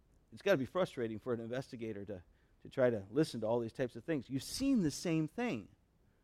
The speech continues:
How come you don't have the same account? We have to acknowledge that sometimes it's because there's some preconceived ideas that we have about some things. And it, and it changes our perspective.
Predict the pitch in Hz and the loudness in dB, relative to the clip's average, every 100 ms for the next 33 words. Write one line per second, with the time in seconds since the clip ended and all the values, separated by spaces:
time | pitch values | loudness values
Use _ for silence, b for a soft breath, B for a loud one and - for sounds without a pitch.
0 | _ _ _ - 247 233 196 196 160 190 | _ _ _ -2 0 4 6 6 4 -2
1 | 175 151 - 175 160 - 220 139 - - | -2 -2 2 4 4 2 0 0 -4 -18
2 | - _ _ _ _ _ _ _ _ _ | -20 _ _ _ _ _ _ _ _ _
3 | _ _ _ 143 226 - 180 202 269 180 | _ _ _ 12 12 12 6 6 6 6
4 | 165 - _ - 240 285 202 160 147 156 | 6 2 _ 0 2 4 4 2 -8 -2
5 | 180 160 - 156 - 233 175 151 202 175 | 0 0 -4 -6 -4 -4 -2 -2 -2 4
6 | 160 170 254 180 131 131 127 107 110 _ | 4 2 -6 -2 -2 0 0 -2 -4 _
7 | _ _ _ _ - 165 139 143 120 - | _ _ _ _ 4 6 8 8 6 2
8 | - 123 120 113 85 - - _ _ _ | -2 -2 0 -4 -4 -20 -20 _ _ _
9 | _ _ _ _ _ _ - 165 175 165 | _ _ _ _ _ _ 0 6 6 4
10 | 185 180 - 220 262 190 151 147 151 - | 2 2 2 2 2 4 4 2 0 0
11 | 254 - 92 | 2 0 -10